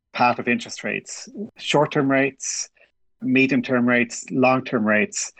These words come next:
low enough to provide the, the conditions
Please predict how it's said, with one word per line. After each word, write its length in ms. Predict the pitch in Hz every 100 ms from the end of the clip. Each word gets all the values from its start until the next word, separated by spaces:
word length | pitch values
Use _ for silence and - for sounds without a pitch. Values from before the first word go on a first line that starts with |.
| - - _ _ _ -
low 280 | 131 139 143
enough 520 | 117 107 107 - - _ _ -
to 100 | 131
provide 560 | 131 131 123 123 117
the, 240 | 123 113 107
the 120 | 117
conditions 680 | - 117 120 120 - 110